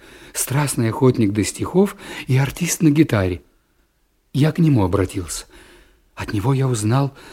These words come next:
что между отцом и матушкой произошла страшная сцена, а в девичьей всё было слышно до единого слова, что матушка моя упрекала отца в неверности, в знакомстве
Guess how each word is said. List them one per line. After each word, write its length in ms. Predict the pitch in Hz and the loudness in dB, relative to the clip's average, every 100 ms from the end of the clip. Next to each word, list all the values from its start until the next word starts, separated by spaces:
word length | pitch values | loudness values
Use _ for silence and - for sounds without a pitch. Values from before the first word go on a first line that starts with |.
| - - | -14 -6
что 180 | - | 0
между 320 | 107 120 101 107 | 2 2 0 -4
отцом 380 | - - 143 | -2 0 2
и 40 | 127 | 2
матушкой 600 | 120 147 139 127 127 117 | 0 -4 -6 -6 -4 -4
произошла 840 | - 107 101 101 95 - 127 135 - - | 0 2 2 0 -2 -2 -2 -4 -10 -12
страшная 720 | - - 113 127 135 151 147 | -8 -6 -4 -4 -4 -4 -4
сцена, 560 | 147 - - 151 110 92 - - - - - | -4 -6 -2 -2 -2 -6 -14 -20 -20 -12 -2
а 120 | 113 | 0
в 80 | 101 | 0
девичьей 600 | 98 92 180 - - 98 | 0 0 0 0 -2 -4
всё 260 | - 147 | -2 -2
было 200 | 165 160 | 0 -2
слышно 480 | 151 - 147 143 147 | -4 0 0 2 0
до 100 | 139 | 2
единого 420 | 135 123 143 139 | 2 4 2 2
слова, 400 | 127 123 98 92 - - - - - - - - | -4 -4 -6 -6 -18 -20 -20 -20 -20 -20 -20 -10
что 220 | - - | -4 0
матушка 440 | 113 117 120 - 110 | 2 0 -2 -2 0
моя 240 | 107 107 | 0 2
упрекала 600 | 104 98 104 107 120 113 | 0 0 -2 -2 -4 -4
отца 300 | 104 - 117 | -8 -4 -4
в 100 | 110 | -2
неверности, 800 | 104 95 113 135 123 98 - - - - - - | -2 -2 -2 -2 -2 -6 -12 -20 -20 -20 -18 -10
в 60 | |
знакомстве 800 | 95 104 101 131 131 - 139 123 | -6 -4 -2 0 0 -2 -4 -4